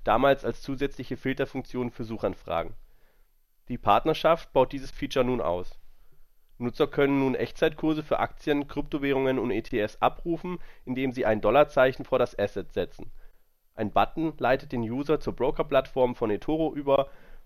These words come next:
wo am Ende getradet werden kann. Bei der Einführung der Krypto-Cash-Tags gäbe es derzeit technische Probleme, erklärte ein eToro-Sprecher gegenüber den Medien. Man arbeitete derzeit an einer Lösung. In den nächsten Tagen werden mal alle Funktionen für die Cash-Tags ausgerollt haben.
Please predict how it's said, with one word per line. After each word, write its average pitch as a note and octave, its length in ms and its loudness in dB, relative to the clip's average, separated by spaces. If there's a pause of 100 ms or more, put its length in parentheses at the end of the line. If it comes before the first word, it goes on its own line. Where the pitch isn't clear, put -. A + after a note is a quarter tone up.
wo B2+ 100 2
am A2+ 140 4
Ende C3 280 2
getradet G#2 420 0
werden G2 240 2
kann. - 280 -8 (960)
Bei A#2 100 0
der G2 120 4
Einführung B2+ 420 0
der B2+ 80 4
Krypto-Cash-Tags D3 880 0
gäbe C3 220 0
es B2 100 0
derzeit A#2+ 400 2
technische B2+ 380 -2
Probleme, B2+ 560 0
erklärte B2 440 0
ein A2+ 120 0
eToro-Sprecher B2 760 -4 (340)
gegenüber A2+ 640 4 (120)
den A#2+ 140 -2
Medien. F#2 420 -2 (800)
Man G2 140 -4
arbeitete C3+ 640 2 (100)
derzeit A2 360 2
an G#2+ 100 2
einer A2 160 2
Lösung. F#2 400 -4 (720)
In - 60 -6
den B2 100 2
nächsten C#3 260 -2
Tagen D#3 380 6
werden C3 200 4
mal A#2+ 100 4
alle C#3+ 220 0
Funktionen C#3 500 -2
für - 140 -10
die B2 100 -8
Cash-Tags - 460 -2
ausgerollt F#2+ 500 -2
haben. F2 280 -2